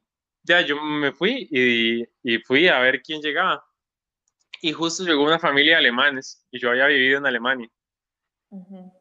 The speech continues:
Speaker 1: Entonces, di, yo sabía hablar alemán, les di la clase en alemán, y quedaron
Speaker 2: Guau.
Speaker 1: súper contentos. Fue mi primer clase, bueno, una de las primeras clases, porque había dado unas, a la familia de una amiga,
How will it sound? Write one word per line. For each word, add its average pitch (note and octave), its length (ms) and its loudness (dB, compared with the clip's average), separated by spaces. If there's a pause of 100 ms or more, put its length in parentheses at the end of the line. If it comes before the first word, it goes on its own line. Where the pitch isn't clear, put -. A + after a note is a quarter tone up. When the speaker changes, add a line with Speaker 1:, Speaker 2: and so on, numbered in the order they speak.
Speaker 1:
Entonces, C3 1000 -2
di, C#3 120 -4
yo C3+ 120 -2
sabía C#3+ 220 4
hablar D#3 240 4
alemán, D#3 540 2
les C3 220 0
di C3 120 -2
la D#3+ 120 2
clase E3 360 0
en D3+ 100 0
alemán, C#3+ 540 0 (580)
y C#3+ 160 -6
quedaron C3+ 500 0
Speaker 2:
Guau. G3 140 -6
Speaker 1:
súper F3+ 400 0
contentos. C3 640 -2
Fue C3+ 120 -4
mi E3 120 -2
primer D#3 320 0
clase, F3 400 2
bueno, D3+ 260 0
una E3 120 2
de F3 60 2
las E3 140 0
primeras C#3 320 -2
clases, F3 220 -2
porque B2 220 -6
había G#2+ 280 4
dado C#3 300 4
unas, C#3+ 300 0
a A#2 120 2
la A2 80 2
familia A#2 280 0
de C#3 60 0
una C3+ 80 -2
amiga, D#3 260 -2